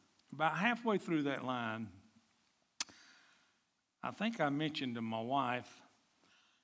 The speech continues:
another restaurant that I knew we could get into pretty quickly. And that didn't go over real well.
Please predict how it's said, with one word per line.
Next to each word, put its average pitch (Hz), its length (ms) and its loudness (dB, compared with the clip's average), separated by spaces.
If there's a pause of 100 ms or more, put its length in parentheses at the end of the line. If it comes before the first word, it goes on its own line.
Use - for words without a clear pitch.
(400)
another 139 420 -2
restaurant 127 720 -2
that 120 100 -6
I 123 140 -2
knew 127 220 -2
we 127 180 -2
could 117 180 -12
get 127 220 -4
into 123 380 -6
pretty 170 260 -8
quickly. - 480 -12 (2000)
And 147 300 4
that 160 160 2
didn't 151 220 0
go 120 220 -2
over 110 180 -2
real 101 240 -8
well. 98 340 -10